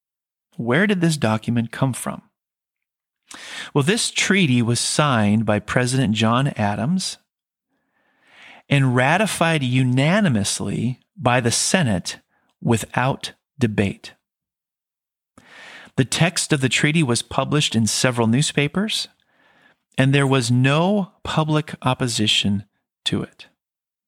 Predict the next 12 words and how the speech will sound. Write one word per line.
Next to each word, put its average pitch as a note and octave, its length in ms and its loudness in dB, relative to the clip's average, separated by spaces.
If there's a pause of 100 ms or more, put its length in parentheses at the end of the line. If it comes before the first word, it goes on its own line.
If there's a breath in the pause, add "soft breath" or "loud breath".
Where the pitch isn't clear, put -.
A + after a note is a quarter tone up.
(1400)
So C3+ 160 0
apparently, D#3 800 0
to A#2+ 220 0
assert C#3 500 0
America A#2+ 560 2
was G2+ 260 -2
not C3 380 2
founded A#2 580 0
as G#2+ 180 0
a G#2 100 0
Christian - 380 0
nation A#2+ 440 0